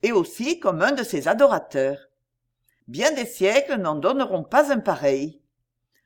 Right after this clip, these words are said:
Je ne trouve pas qu'on soit tout à fait aveugle en celui-ci, au moins les gens que je vois. Je crois que c'est se vanter d'être en bonne compagnie.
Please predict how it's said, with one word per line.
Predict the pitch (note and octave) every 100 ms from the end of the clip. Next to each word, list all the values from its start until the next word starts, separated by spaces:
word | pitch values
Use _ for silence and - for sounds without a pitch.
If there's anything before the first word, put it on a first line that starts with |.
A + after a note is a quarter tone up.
| _
Je | -
ne | F#3
trouve | E3+ - E4 D#4 -
pas | D4+
qu'on | D4+ A#3
soit | G3 -
tout | C#4+
à | D#4+
fait | D4+ A3+ F3
aveugle | C#3+ F#3+ C#4
en | B3+
celui-ci, | G#3 F#3 D3 D3 - G#3 D4+ - _ _
au | A3+ G3+
moins | E3+ C#4
les | D#4 A3
gens | D#3 C4
que | - A3+
je | F#3
vois. | C3 C3 C3+ - _ _ _ _ _ _
Je | G3+
crois | G3+ - D#4+
que | D#4+
c'est | A#3 G3+
se | F3+
vanter | C#3+ A#3+ B3+ - D4
d'être | D4+ C#4+
en | E3+
bonne | B2+ C#4+ D4
compagnie. | - G#3+ E3+ C3 B2+ D#3